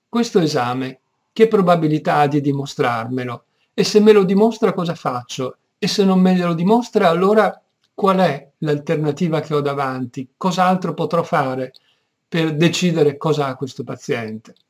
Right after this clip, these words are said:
Non si può saltare un discorso che riguardi la preparazione del personale medico e anche la sua disponibilità,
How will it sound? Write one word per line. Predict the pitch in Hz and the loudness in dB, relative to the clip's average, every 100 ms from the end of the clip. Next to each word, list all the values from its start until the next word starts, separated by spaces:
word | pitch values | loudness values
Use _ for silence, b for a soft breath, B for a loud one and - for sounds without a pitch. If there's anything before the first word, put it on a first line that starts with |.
| _ _ _ 185 | _ _ _ -2
Non | 202 208 208 | 2 2 2
si | - - | -2 -2
può | 202 202 | -2 -2
saltare | - 202 196 190 147 147 151 170 175 - B B _ | -2 -2 -2 -2 -2 0 4 4 4 -2 B B _
un | 190 | 0
discorso | 180 180 - 175 180 190 | 2 0 -4 -4 -2 -4
che | - | -4
riguardi | 165 151 156 165 160 160 | -2 -4 -4 -4 -4 -4
la | 156 160 151 _ _ _ _ _ _ | -2 -4 -6 _ _ _ _ _ _
preparazione | - 175 175 170 165 - 220 233 190 | -8 -6 -2 -2 -2 -2 2 4 4
del | 139 131 | 0 -4
personale | 147 - 147 139 135 | -8 -8 -8 -6 -6
medico | 135 143 123 127 127 160 147 147 _ _ b b b b _ _ _ | -4 -6 -6 -10 -10 -6 -6 -6 _ _ b b b b _ _ _
e | - | -2
anche | 214 214 240 240 233 226 202 - _ _ | 0 2 0 2 8 8 8 2 _ _
la | _ 190 | _ -8
sua | 185 202 | 0 2
disponibilità, | 190 185 190 196 180 175 175 214 208 143 - | 2 0 0 2 0 -2 -4 -2 -2 -4 -6